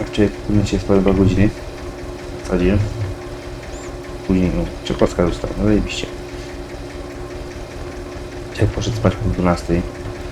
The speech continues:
przebudził się przed pierwszą, do czwartej nie spał, o pół do piątej wstał. To, bo właśnie sobie jak, jak macie, muszę być zjebany, jestem zjebany dzisiaj.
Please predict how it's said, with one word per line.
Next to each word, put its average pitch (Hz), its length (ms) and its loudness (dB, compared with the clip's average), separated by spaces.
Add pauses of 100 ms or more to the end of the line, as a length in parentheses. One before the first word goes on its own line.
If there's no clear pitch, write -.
(340)
przebudził 95 380 6
się 95 140 2
przed - 240 -6
pierwszą, 87 460 4 (320)
do 90 120 2
czwartej 92 300 4
nie 87 100 6
spał, 95 360 6 (180)
o - 40 0
pół - 180 4
do 123 100 4
piątej 85 260 2
wstał. - 260 0 (1040)
To, 92 60 4 (500)
bo 90 100 6
właśnie 95 300 4
sobie 92 240 2
jak, 90 120 4
jak 92 140 4 (180)
macie, 92 220 0
muszę 90 200 0
być 85 220 -2 (160)
zjebany, 92 680 2
jestem 92 300 2
zjebany 87 520 2
dzisiaj. 78 160 -4